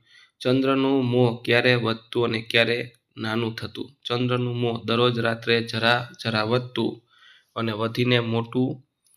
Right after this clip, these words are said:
ગોળ મટોળ થતું, પછી પાછું ધીમે ધીમે નાનું થઈ જતું. ત્રીજું, ચંદ્ર, તારા અને છોકરાના સંવાદથી કોને હસવું આવી જતું?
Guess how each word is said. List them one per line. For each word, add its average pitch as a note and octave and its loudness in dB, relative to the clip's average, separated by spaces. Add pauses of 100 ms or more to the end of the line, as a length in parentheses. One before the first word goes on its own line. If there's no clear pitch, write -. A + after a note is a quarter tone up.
(160)
ગોળ B2+ 2
મટોળ A#2+ 0
થતું, A#2+ -4
પછી B2 -2
પાછું B2 -4
ધીમે A#2+ 0
ધીમે A2+ -2
નાનું A2 -2 (240)
થઈ A#2+ 2
જતું. - -8 (1900)
ત્રીજું, A#2+ 2 (440)
ચંદ્ર, C#3 4
તારા B2+ 4
અને B2 0
છોકરાના B2 0 (100)
સંવાદથી B2 0 (360)
કોને B2+ 2
હસવું A#2+ -4
આવી B2+ 0
જતું? B2 -4